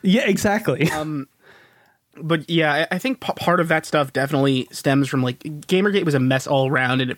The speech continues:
Speaker 2: fucking destroyed
Speaker 1: Oh,
Speaker 2: people.
Speaker 1: yeah.
Speaker 2: And it was it, a show of how toxic communities like this can be.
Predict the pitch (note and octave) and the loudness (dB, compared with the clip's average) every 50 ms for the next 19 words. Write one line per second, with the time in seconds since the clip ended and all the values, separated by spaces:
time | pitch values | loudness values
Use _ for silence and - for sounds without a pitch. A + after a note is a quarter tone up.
0 | _ - D3+ C#3 - C3+ B2+ B2+ B2 - - - C#3+ C#3 C3 C3+ C3 - D#3+ D3+ | _ -4 -4 -2 -2 -4 -4 -4 -6 -8 -4 0 2 2 2 0 0 0 0 2
1 | D3+ C3+ D3 D3+ D#3 D3+ C3 B2 - - - - - _ C#3+ C#3 C3+ B2 A#2+ C#3+ | 2 2 0 0 0 2 0 0 0 -4 -8 -14 -8 _ 0 0 0 0 0 -2
2 | - D3 C#3+ C3+ C3 - - - D#3 - - _ _ _ - D#3 - - - D3+ | 0 0 0 0 0 -2 -4 -4 -4 -4 -4 _ _ _ -2 -2 -2 -2 0 0
3 | C#3 D3 D3+ C#3 - D3 C3+ C3+ C3 B2 - - - - B2+ B2+ - - C3+ A#2 | 2 2 0 0 0 -2 -2 -2 -2 -4 -6 -6 -4 -2 -2 -2 -2 -2 -4 -6
4 | - - - - C3 B2+ B2 B2 A#2+ B2 A#2 A#2+ A#2+ B2 B2 - - C#3+ C3+ C3+ | -6 -4 0 2 2 4 4 2 0 0 -2 0 -2 -2 -2 -6 -10 -4 -2 0
5 | B2 - - - C3+ B2+ B2+ A#2+ - B2+ B2+ B2+ C3+ C#3 C#3+ C#3 | 0 -2 0 0 0 0 2 0 -2 -2 -2 0 0 0 0 -2